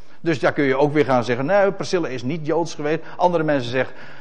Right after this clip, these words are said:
"Ja, Priscilla wordt altijd als eerste genoemd, als, omdat ze waarschijnlijk beneden haar stand getrouwd was." Zij was van hoog gekomen af. Dat wordt dan ook weer afgeleid van haar naam, Priscilla. Nou ja, eh, met zekerheid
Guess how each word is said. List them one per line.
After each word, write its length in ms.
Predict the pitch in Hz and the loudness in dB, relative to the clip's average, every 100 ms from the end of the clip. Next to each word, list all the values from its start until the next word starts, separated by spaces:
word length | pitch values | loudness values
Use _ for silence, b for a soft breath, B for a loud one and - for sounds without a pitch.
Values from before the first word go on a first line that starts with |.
| B 117 | B 0
"Ja, 160 | 143 | 0
Priscilla 380 | 151 139 151 147 | 0 -2 0 2
wordt 180 | 139 143 | 0 2
altijd 280 | 151 127 117 | 2 2 -4
als 120 | 110 | -6
eerste 360 | 165 147 147 | -4 -2 -4
genoemd, 340 | 127 139 151 131 | -4 -4 -4 -4
als, 140 | 120 - | -6 -4
omdat 340 | 135 127 117 | -4 -2 -4
ze 100 | 117 | -8
waarschijnlijk 500 | 107 - 160 139 107 | -10 -6 -4 -4 -4
beneden 380 | 120 143 143 110 | -2 -2 -2 -4
haar 180 | 104 - | -4 -6
stand 420 | - 165 196 - | -4 -2 -2 -4
getrouwd 560 | 175 160 151 160 180 | -4 -4 0 0 0
was." 200 | 156 190 | 0 -2
Zij 160 | 170 120 | -2 -4
was 180 | 98 - | -6 -10
van 100 | 95 | -6
hoog 200 | 127 110 | -4 -4
gekomen 380 | 98 101 95 135 | -8 -10 -8 -4
af. 220 | 160 - | -4 -4
Dat 160 | 117 | -8
wordt 160 | 98 101 | -8 -8
dan 140 | 98 | -8
ook 120 | 95 87 | -10 -10
weer 140 | 101 | -4
afgeleid 600 | 120 - 113 101 98 82 B B B | -4 -4 -8 -8 -10 -12 B B B
van 160 | - 107 | -8 -6
haar 180 | 101 92 | -6 -2
naam, 440 | 123 151 165 156 | 0 0 0 -4
Priscilla. 720 | 110 - 160 151 143 143 147 - | -8 -4 -2 0 0 0 -4 -2
Nou 140 | 127 | -2
ja, 180 | 110 90 B B B B - | -2 -4 B B B B -6
eh, 240 | 147 139 139 - 156 | 2 2 2 -4 -2
met 240 | 156 156 | 2 4
zekerheid 500 | 214 208 190 175 | 6 6 6 4